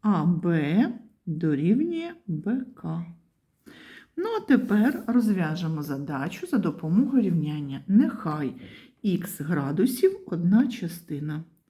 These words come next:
Ой, нехай х сантиметрів на с-, в сторони.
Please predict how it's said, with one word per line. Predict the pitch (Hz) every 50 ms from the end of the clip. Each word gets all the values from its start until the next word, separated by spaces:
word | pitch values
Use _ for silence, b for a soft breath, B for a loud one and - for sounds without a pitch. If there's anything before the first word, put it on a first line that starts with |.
| b b b b b b b -
Ой, | 185 175
нехай | 180 220 214 - - 214 202 175 - - 208
х | - -
сантиметрів | - - 220 196 196 196 208 202 190 160 139 135 - 139
на | 147 147
с-, | 165 - - - _ -
в | 156 151 156 170
сторони. | - - - 170 143 143 139 139 143